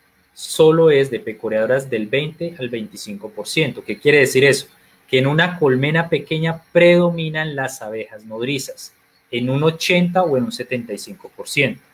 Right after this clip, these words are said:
En la medida en que la colmena se va desarrollando, esa proporción de la población de pecoreadoras va a variar. Y si yo ya tengo una colmena muy desarrollada, la proporción va a cambiar, o sea, solo va a ser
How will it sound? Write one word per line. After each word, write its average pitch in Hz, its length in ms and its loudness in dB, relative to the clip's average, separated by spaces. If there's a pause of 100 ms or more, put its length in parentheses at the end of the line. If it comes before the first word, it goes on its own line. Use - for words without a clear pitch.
(1160)
En 131 160 2
la 143 120 4
medida 147 280 4
en 196 100 0
que 190 80 2
la 170 200 2
colmena 135 380 2
se 156 220 0
va 123 160 4
desarrollando, 151 840 2 (220)
esa 147 460 -2
proporción 170 720 0
de 147 80 -4
la 147 160 -4
población 143 500 -6
de 117 160 -8 (120)
pecoreadoras 143 920 2
va 98 100 -6
a 98 40 -6
variar. 110 440 0 (640)
Y - 80 -8
si 127 160 -10
yo 131 100 2
ya 160 200 4
tengo 160 280 2
una 143 240 0
colmena 120 480 -2
muy 131 280 -2
desarrollada, 160 960 2 (1080)
la 127 380 0
proporción 170 840 2
va 120 80 0
a - 60 -14
cambiar, 131 420 0
o 104 60 -4
sea, 110 260 -4
solo 147 360 2
va 165 100 6
a - 20 2
ser 143 380 -2